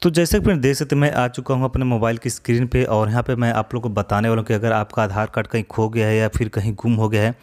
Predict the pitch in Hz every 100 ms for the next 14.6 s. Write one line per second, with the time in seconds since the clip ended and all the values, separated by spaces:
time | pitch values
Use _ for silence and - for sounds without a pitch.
0 | - - - - 107 - 110 113 - 120
1 | 117 - 127 117 - 113 98 110 110 110
2 | 113 107 110 107 107 110 113 107 107 113
3 | 113 113 107 - 107 104 113 120 113 110
4 | 107 110 131 - - - 127 139 - 185
5 | 135 135 151 139 117 107 117 127 127 120
6 | 127 127 131 120 117 110 127 127 120 -
7 | 110 - 123 120 110 120 113 110 110 117
8 | 113 110 107 117 113 110 107 131 120 113
9 | 127 113 117 107 101 110 117 107 107 110
10 | 110 104 113 113 - - - 104 110 123
11 | 123 113 - 120 113 113 110 107 117 117
12 | 113 117 117 120 147 _ - - 151 143
13 | - 135 170 156 156 160 131 135 123 127
14 | 127 127 131 117 117 117